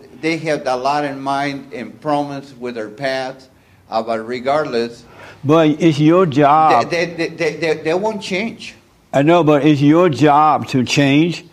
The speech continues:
Speaker 2: so you can help your wife overcome the fallen state, right?
Speaker 1: Trust me, I try. I,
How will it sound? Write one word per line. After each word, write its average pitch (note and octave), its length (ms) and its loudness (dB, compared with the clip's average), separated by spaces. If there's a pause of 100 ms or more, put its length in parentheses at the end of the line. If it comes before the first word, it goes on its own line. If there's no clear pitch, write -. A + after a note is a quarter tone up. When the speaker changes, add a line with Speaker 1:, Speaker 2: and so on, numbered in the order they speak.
(300)
Speaker 2:
so C#3+ 160 2
you D3 180 4
can C#3+ 140 2
help D3+ 260 2
your C#3 160 4
wife C#3 320 2
overcome C3+ 580 2
the A2+ 80 0
fallen A#2+ 400 0
state, B2 440 -2
right? B2 400 -2
Speaker 1:
Trust F3 300 -4
me, D3 120 -6
I C#3 120 -4
try. C#3+ 420 -6 (220)
I, - 100 -12